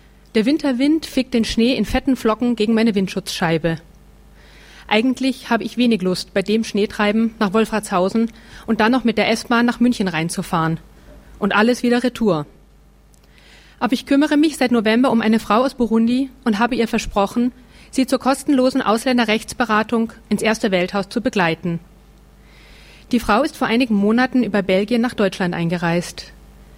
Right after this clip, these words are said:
Ihr Asylantrag ist hier abgelehnt worden und auch ihre Klage dagegen. In zehn Tagen hat sie eine Anhörung vor dem Richter, dem sie ihre Lage schildern kann.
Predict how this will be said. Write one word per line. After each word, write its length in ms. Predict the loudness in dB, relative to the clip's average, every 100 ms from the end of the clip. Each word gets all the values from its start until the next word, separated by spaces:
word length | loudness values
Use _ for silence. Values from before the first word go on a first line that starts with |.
| -20 -8 0
Ihr 140 | 0
Asylantrag 600 | 2 0 0 -2 -2 -4
ist 140 | -4
hier 100 | -2
abgelehnt 500 | -4 -2 -2 -2 -2
worden 380 | -2 -2 -2 -6 -6 -2
und 160 | 0
auch 180 | 0 -2 -6
ihre 200 | -6 -2
Klage 300 | 0 0 -2
dagegen. 460 | -4 -4 -4 -6 -8 -14 -20 -20 -20 -20 -20 -20 -20 -20 -6
In 100 | -2
zehn 220 | 0 0 0
Tagen 280 | 0 0
hat 120 | -2 -2
sie 80 |
eine 160 | -2 0
Anhörung 420 | 0 2 2 0
vor 140 | 0 0
dem 140 | 0
Richter, 480 | -2 -2 -2 -2 -2 -4
dem 140 | -2 -2
sie 60 |
ihre 160 | -2 -2
Lage 320 | -2 -2 -4
schildern 360 | -2 -2 -2 -4
kann. 300 | -4 -6